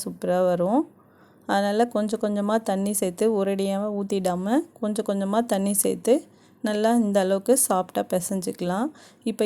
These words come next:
இதை நல்லா ரெண்டு மூணு தடவை அழுத்தி பிசைஞ்சிட்டு சுற்றி ஆயில் அப்ளை பண்ணி ஒரு அரை மணி நேரத்துக்கு ஊறட்டும்னு அப்படியே ஒரு மூடி போட்டு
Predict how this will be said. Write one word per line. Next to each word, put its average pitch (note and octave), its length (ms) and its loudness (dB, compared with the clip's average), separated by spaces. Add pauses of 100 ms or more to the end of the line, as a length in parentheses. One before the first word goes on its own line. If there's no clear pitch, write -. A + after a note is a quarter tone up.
இதை G3+ 140 -2 (100)
நல்லா G3+ 200 2 (120)
ரெண்டு G3 240 -2
மூணு G3 180 -2
தடவை G3+ 260 4
அழுத்தி G3 280 0 (100)
பிசைஞ்சிட்டு F#3 600 0 (520)
சுற்றி A3+ 280 0 (200)
ஆயில் G#3 340 0
அப்ளை G3+ 260 -4 (140)
பண்ணி F#3 300 0 (1000)
ஒரு G#3+ 140 4 (280)
அரை G#3 180 2
மணி G3+ 240 -2
நேரத்துக்கு G3 460 0 (640)
ஊறட்டும்னு G#3 580 4
அப்படியே G3+ 300 0
ஒரு F#3+ 160 -4
மூடி G3 240 -2
போட்டு F3+ 240 0